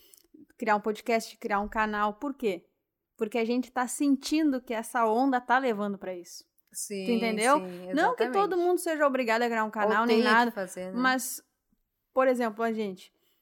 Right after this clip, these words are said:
Speaker 1: a gente tá, tá nessa situação de, de, de, de se colocar, de se expor, por sentir essa vibe, por,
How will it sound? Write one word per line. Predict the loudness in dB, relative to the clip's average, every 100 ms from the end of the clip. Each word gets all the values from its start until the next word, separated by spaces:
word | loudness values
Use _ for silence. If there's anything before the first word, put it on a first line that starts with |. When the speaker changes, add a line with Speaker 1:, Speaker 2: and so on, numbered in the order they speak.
| _ _ _ _ _ _ -12
Speaker 1:
a | -6
gente | -4 -4
tá, | 0 0 0
tá | 0 0
nessa | 0 -2 -4
situação | 2 2 2 0 2 2
de, | 2 -2
de, | -6 -12
de, | -12 -14
de | -12 -10
se | -10 -6
colocar, | -4 -2 -2 -2
de | -4 -6
se | -8
expor, | -10 -12 -4 0 2 0 -4 _ _
por | -6 -4
sentir | -2 -2 -2 -6 -4
essa | -4 -4 -4 -2
vibe, | 0 0 0 -2 -4
por, | -6 -8